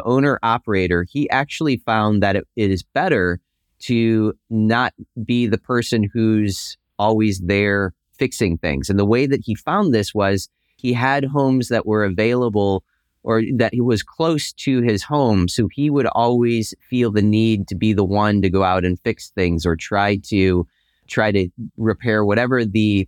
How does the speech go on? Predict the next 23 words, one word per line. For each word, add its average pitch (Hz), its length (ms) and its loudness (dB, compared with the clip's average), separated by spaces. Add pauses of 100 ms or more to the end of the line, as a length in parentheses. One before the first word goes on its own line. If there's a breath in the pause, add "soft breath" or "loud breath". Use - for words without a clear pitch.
(120)
item 110 280 2
might 92 340 -2
be. 92 340 2
And 87 140 -2
the 87 40 -4
problem 160 440 0
was, 85 360 0 (380)
is 98 200 -2
that 104 260 0
that 110 400 -2
was 113 200 -2
taking 113 380 -2
away 98 300 2
from 95 500 0
a 82 80 -4
lot 90 380 0 (100)
of 90 340 -2
his 92 240 -2
productivity 110 720 -2
time 87 480 0 (120)
on 98 360 0 (120)
the 95 120 -2
business. 90 560 -2